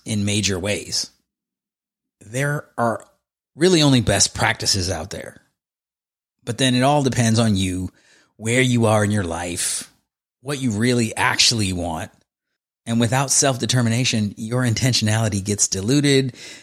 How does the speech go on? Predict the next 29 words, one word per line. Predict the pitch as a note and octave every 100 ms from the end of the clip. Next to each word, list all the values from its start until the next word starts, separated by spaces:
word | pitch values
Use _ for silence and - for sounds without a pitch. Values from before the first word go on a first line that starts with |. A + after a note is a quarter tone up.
| _
and | G#2+ G#2
you | A2
find | A2+ B2+ A#2
yourself | G#2+ - A2 G#2
trying | - A2 G#2 G2
to | A2+
work | F#2+ F#2+ A2 G#2
someone | - A#2+ A2 G2
else's | G#2 - C#3
plan. | C#3+ C#3+ D3+ D3+ D3+ _ _ _ -
You | C3+
start | - D#3
chasing | D#3 C#3 A2 F2
their | F#2 C3 C#3
dream, | D3 C#3+ D3 D3 _ _ _ _ _ _ _ _
and | A#2+ A2+ A2
that's | C3+ D3 -
likely | A2+ B2 C#3 - B2+ A#2 A2
to | G2+ - G#2+
not, | F#2 F2+ A2+ G#2+ - - - - _ _ _ _ -
I |
repeat, | A2 A2+ G#2+
not | G2+ G#2 G#2+ G#2
work | G2+ G#2
out | G2 F#2+
so | G2+
well | F#2+ F#2+
for | -
you. | E2